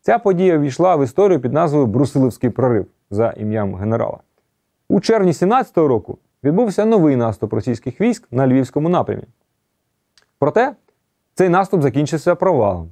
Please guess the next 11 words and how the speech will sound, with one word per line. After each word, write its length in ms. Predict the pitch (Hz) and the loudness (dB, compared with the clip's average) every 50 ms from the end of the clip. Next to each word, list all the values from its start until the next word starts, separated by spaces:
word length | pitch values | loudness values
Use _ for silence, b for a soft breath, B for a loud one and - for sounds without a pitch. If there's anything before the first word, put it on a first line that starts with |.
| - _ _ _ - | -20 _ _ _ -6
Росія 400 | - 127 139 - - 190 185 139 | -4 -4 -2 -2 0 0 0 0
втратила 460 | 113 - 127 131 123 - 113 107 104 | 0 0 -2 -2 0 0 -2 -2 -2
Галичину 580 | 92 104 110 107 101 - 113 110 127 151 180 180 | 0 0 -2 -2 -2 -2 -4 -4 -2 -4 -4 -4
та 100 | - 160 | -4 -2
Буковину. 540 | 151 151 131 131 110 101 92 87 85 80 80 _ _ _ _ _ _ _ _ _ _ - | -2 -2 -2 -2 -4 -4 -4 -6 -8 -12 -16 _ _ _ _ _ _ _ _ _ _ -2
Після 260 | 175 196 180 - 185 | -2 0 0 0 0
цього 300 | 185 - 175 156 160 147 | 0 0 0 2 2 0
війна 340 | 127 123 123 131 151 165 156 | 0 0 0 0 0 0 0
набула 380 | 139 113 101 110 120 139 147 | -2 -2 0 0 2 2 0
позиційного 720 | 139 - 135 117 117 123 107 - 107 98 98 95 95 95 90 | 0 -2 -4 -4 -2 -4 -4 -4 -4 -4 -4 -4 -6 -8 -8
характеру, 640 | - 104 110 143 180 180 - - 160 156 147 139 | -6 -4 -2 -2 -2 -2 -2 -2 0 0 0 -2